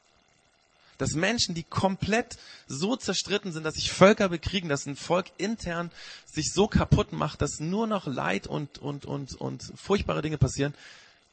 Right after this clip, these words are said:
Es geht um Versöhnung. Es gibt keine andere Chance. Versöhnen hat nichts mit Schwachheit zu tun, sondern mit Stärke.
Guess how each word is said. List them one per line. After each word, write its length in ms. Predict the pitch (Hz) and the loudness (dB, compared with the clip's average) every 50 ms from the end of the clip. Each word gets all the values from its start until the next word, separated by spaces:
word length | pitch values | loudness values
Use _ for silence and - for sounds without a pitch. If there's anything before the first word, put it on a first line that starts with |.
| _ _ _ _ _ | _ _ _ _ _
Es 140 | - - - | -2 -2 0
geht 160 | - - - | 0 0 0
um 80 | 175 185 | 0 -2
Versöhnung. 480 | - - 175 151 175 220 214 - - - - - | -2 -2 -2 -2 -2 -2 -2 -4 -8 -12 -4 -2
Es 120 | - - | -2 0
gibt 220 | - - - - - | 0 -2 -2 2 2
keine 260 | - 156 156 156 135 | 2 2 2 0 -4
andere 260 | 147 160 156 139 135 | -6 -6 -8 -6 -6
Chance. 380 | - - 175 - - - - - - - _ _ - - - - _ _ _ _ _ _ _ _ _ _ _ _ _ _ _ _ _ _ _ _ _ - - - - - - - - _ | -6 -6 -4 -6 -6 -8 -12 -16 -18 -20 _ _ -20 -20 -20 -20 _ _ _ _ _ _ _ _ _ _ _ _ _ _ _ _ _ _ _ _ _ -20 -20 -20 -18 -18 -20 -20 -20 _
Versöhnen 540 | - - 143 143 131 165 214 254 240 185 156 | 0 2 2 2 4 4 4 4 4 2 0
hat 160 | 143 - - | 0 0 0
nichts 240 | 190 202 - - - | -2 -2 -2 -4 -4
mit 120 | 147 - | -2 -2
Schwachheit 520 | - - - 151 160 - - 92 - - - | -2 0 0 -2 -4 -2 -4 -6 -6 -6 -8
zu 100 | 104 - | -8 -6
tun, 320 | - - 120 120 127 123 | -4 -2 0 0 0 0
sondern 260 | 117 120 120 117 117 | 0 0 0 0 0
mit 140 | 113 107 - | 0 0 0
Stärke. 640 | - - - 120 127 139 151 - - 101 85 87 | 0 2 2 2 0 0 0 -2 -4 -6 -6 -8